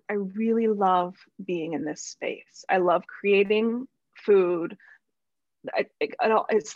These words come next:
it always comes back to, I love creating food that inspires people to eat more vegetables, right? 'Cause it, I do want it to be something that is really positive, that's really,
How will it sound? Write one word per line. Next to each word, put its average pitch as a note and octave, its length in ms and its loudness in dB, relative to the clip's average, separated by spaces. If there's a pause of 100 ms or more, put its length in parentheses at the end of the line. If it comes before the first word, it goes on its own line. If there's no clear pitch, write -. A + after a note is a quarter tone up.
it G#3 100 0
always G#3+ 240 2
comes G3+ 180 -10
back F3 160 -4
to, - 80 -8
I E3 40 -6
love F3+ 180 -4
creating G3 340 -4
food E3+ 300 -8
that D#3+ 100 -6
inspires D#3 500 -4
people - 220 -10
to - 120 -20
eat - 120 -20
more A#2 160 -10
vegetables, - 480 -14
right? - 140 -4 (100)
'Cause - 240 -10 (140)
it, G3+ 180 0 (380)
I F#3+ 100 4
do G3 200 0
want F3+ 200 0
it - 160 -10
to F#3+ 120 -6
be D#3+ 180 -2
something - 300 -8
that A2+ 120 -6
is F3 100 -10
really E3 220 -4
positive, - 680 -6
that's - 200 -8
really, F3 540 -2